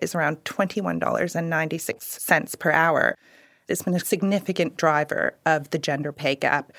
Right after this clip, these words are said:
So as the pandemic has gone on, this has created a really interesting dichotomy.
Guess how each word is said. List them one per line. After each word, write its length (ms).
So 160
as 80
the 80
pandemic 500
has 140
gone 180
on, 160
this 160
has 100
created 640
a 60
really 680
interesting 540
dichotomy. 760